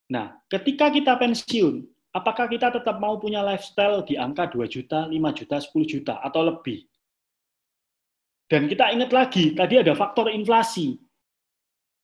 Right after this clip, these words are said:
Dengan lifestyle dua juta di hari ini, ketika kita nanti usia lima puluh atau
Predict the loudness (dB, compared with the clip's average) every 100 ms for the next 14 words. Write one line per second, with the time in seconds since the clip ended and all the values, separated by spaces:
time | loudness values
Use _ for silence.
0 | _ _ _ -8 2 4 4 4 2 2
1 | 4 4 4 4 4 2 2 2 2 0
2 | 4 4 4 0 0 -2 -6 _ _ _
3 | _ -4 -2 2 2 2 2 2 2 0
4 | -2 -2 2 2 2 0 0 2 4 4
5 | 2 0 -2